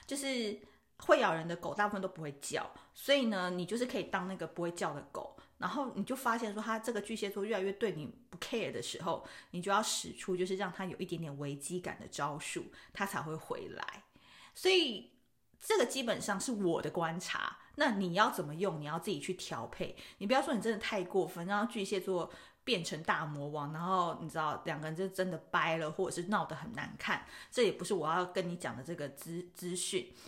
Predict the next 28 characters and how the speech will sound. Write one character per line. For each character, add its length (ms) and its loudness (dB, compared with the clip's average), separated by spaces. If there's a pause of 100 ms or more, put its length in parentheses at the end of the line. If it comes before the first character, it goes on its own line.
(120)
而 80 2
是 140 8
说 540 2 (280)
巨 200 10
蟹 260 2
座 140 0
他 180 0
喜 320 -2
欢， 300 -2
他 160 0
一 40 -2
开 220 -4
始 100 -8
是 160 -8
很 220 -8
S 720 -6 (260)
的 100 -4
对 400 0
你， 200 -16 (320)
但 400 4
最 220 4
后 200 0
是 220 -4
你 300 -6
S 440 -4
他。 440 -8 (920)
所 240 4
以 480 2